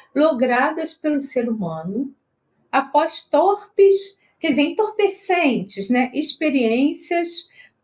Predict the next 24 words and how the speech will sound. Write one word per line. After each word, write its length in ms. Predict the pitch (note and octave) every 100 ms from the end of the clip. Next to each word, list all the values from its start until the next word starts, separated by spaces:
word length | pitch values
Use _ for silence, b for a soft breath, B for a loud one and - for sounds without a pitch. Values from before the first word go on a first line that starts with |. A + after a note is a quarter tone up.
| _ -
é, 580 | A3 A#3 G#3+ F#3+ - - -
é, 260 | F3 -
entorpecentes, 1000 | A3+ A#3 C#4 - B3+ - D4+ C#4+ A#3 A3
experiências 680 | A3+ - C#4 C#4+ C#4 C4+ -
ruins, 800 | A3+ D4 C#4+ C4 G3 F3 - -
tá? 280 | A3+ A#3+ B B B
De 180 | F#3+ C#4
convivência 1120 | - G4+ G4 F#4 A#3+ C4 B3 A#3 - G#3+ G3
doentia 1080 | A#3 A#3+ A#3 G#3+ - A3+ A#3+ C#4+ F4 F#4 F#4 b b b
através 840 | A#3+ B3+ C#4+ C#4+ C4+ A3 G3+ G#3 G3
dos 320 | G3 A#3 -
tempos. 800 | F3+ E3 D#3 D3+ - E3 - -
Então, 680 | G3 G3 A3 C4 C4 E3+ - _ _ _ _ _ _
muitos 460 | G#3+ E4+ F#4 E4+ C#4+
acham 380 | C4 C4 C#4+ -
que 100 | C4+
o 40 |
matrimônio, 680 | C4 B3+ C4 B3 A#3 A3+ A#3
ele 140 | A#3
está 260 | A#3 - A#3
falido, 460 | - C4 F#3+ F#3
ele 160 | F#3+ F#3+
não 220 | F#3 A3+
está. 540 | E4+ - - D#3 D#3